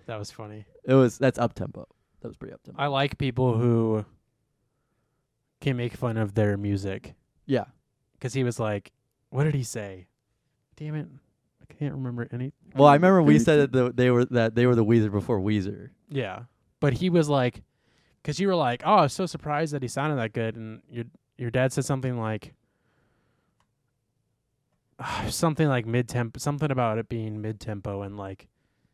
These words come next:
Speaker 1: you know, pretty much saying something like how all the, the tempo is just the same of every
Speaker 2: Yeah.
Speaker 1: song.
Speaker 2: Yeah, I mean, it was.
Speaker 1: Yeah.
Speaker 2: Yeah.
Speaker 1: Yeah, no, he was right, and that's why I thought it was funny. It's
Speaker 2: Yeah.
Speaker 1: like,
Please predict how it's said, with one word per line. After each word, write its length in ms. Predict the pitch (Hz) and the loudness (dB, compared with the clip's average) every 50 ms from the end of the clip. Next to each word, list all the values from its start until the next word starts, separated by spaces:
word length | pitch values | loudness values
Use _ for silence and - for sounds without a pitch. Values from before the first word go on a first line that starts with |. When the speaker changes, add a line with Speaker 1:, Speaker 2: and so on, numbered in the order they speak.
| _ _ _ | _ _ _
Speaker 1:
you 80 | - 135 | -10 -8
know, 80 | 117 | -8
pretty 180 | 107 - 180 175 | -2 0 2 2
much 100 | 160 143 | 2 4
saying 160 | - 165 151 | 4 0 0
something 240 | 120 139 131 123 123 | 2 0 0 0 0
like 220 | 120 113 110 110 - | 0 2 0 0 2
how 140 | 120 113 113 | 0 0 0
all 340 | - 90 110 110 110 110 104 | 0 -4 -2 0 0 0 -2
the, 140 | 107 110 - _ _ | -4 -10 -12 _ _
the 100 | - 123 | -8 -8
tempo 360 | - - - 117 104 107 104 | -8 -6 -8 -8 -6 -8 -10
is 120 | 98 98 101 | -10 -12 -12
just 180 | 110 104 - | -14 -16 -16
the 80 | - 104 | -16 -16
same 420 | - - - 107 101 101 98 98 | -14 -12 -12 -12 -12 -12 -14 -12
of 120 | 101 101 101 | -12 -6 -4
every 100 | 127 123 | -2 -2
Speaker 2:
Yeah. 100 | 110 101 | -2 -2
Speaker 1:
song. 400 | 98 - 107 95 95 95 101 - _ | -6 -8 -10 -10 -10 -14 -16 -18 _
Speaker 2:
Yeah, 200 | 123 120 110 98 107 - | -12 -10 -10 -12 -12 -6
I 60 | - 160 | -4 -4
mean, 100 | 180 170 | -2 -2
it 80 | 127 | -2
was. 360 | 113 107 98 110 110 - - _ _ | -4 -4 -4 -6 -10 -14 -20 _ _
Speaker 1:
Yeah. 240 | - 170 156 104 - - - | -2 -2 -2 -2 -4 -4 0
Speaker 2:
Yeah. 240 | 139 - 190 190 160 | 2 4 4 4 4
Speaker 1:
Yeah, 40 | |
no, 200 | 165 170 208 - | 4 4 4 6
he 100 | 131 180 | 6 6
was 160 | 190 147 113 104 | 4 4 4 6
right, 240 | 143 180 175 135 | 8 10 10 10
and 100 | 120 120 | 8 4
that's 160 | 135 143 - - | 2 2 2 4
why 60 | 135 | 2
I 40 | 127 | 4
thought 140 | 131 131 | 4 4
it 40 | 117 | 2
was 100 | 107 - | 2 0
funny. 300 | - 156 160 147 123 110 | 0 0 0 0 0 -4
It's 100 | 107 104 | -4 -2
Speaker 2:
Yeah. 140 | 139 123 110 | -2 -2 -2
Speaker 1:
like, 80 | 104 | -4